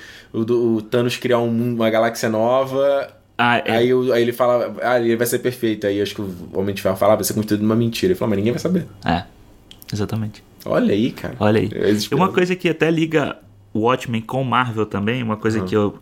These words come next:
Speaker 2: que eu anotei, que eu lembrei na época, é que eu lembro de ter escutado a primeira vez falar sobre o Watchmen.
Speaker 1: Uhum.
Speaker 2: Eu não sei se foi a primeira vez, mas eu me lembro de escutar bastante. Quando saiu a H Q da Guerra Civil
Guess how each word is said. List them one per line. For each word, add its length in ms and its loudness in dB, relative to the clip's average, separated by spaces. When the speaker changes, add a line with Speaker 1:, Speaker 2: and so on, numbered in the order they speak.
Speaker 2:
que 120 -2
eu 140 4
anotei, 440 -2
que 100 -6
eu 40 -2
lembrei 340 0
na 140 2
época, 300 -4
é 100 0
que 280 -4
eu 260 4
lembro 420 0
de 200 -10
ter 140 0
escutado 480 -2
a 20 -4
primeira 340 -4
vez 160 -2
falar 200 -2
sobre 220 -4
o 60 0
Watchmen. 540 -2
Speaker 1:
Uhum. 360 -4
Speaker 2:
Eu 80 -8
não 60 -4
sei 140 -6
se 60 -10
foi 100 -2
a 40 -2
primeira 300 -2
vez, 160 -2
mas 100 -2
eu 80 -2
me 100 -4
lembro 180 0
de 60 -12
escutar 260 -2
bastante. 400 -2
Quando 200 0
saiu 400 2
a 40 2
H 160 0
Q 160 -6
da 120 0
Guerra 260 -2
Civil 560 -4